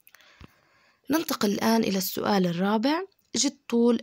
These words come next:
لوح تزلج، طوله هذا هنا فا،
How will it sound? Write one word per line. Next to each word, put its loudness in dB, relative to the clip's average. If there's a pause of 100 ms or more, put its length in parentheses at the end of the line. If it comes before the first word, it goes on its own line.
لوح 0
تزلج، -2 (2000)
طوله 0 (380)
هذا 0
هنا 0 (100)
فا، 0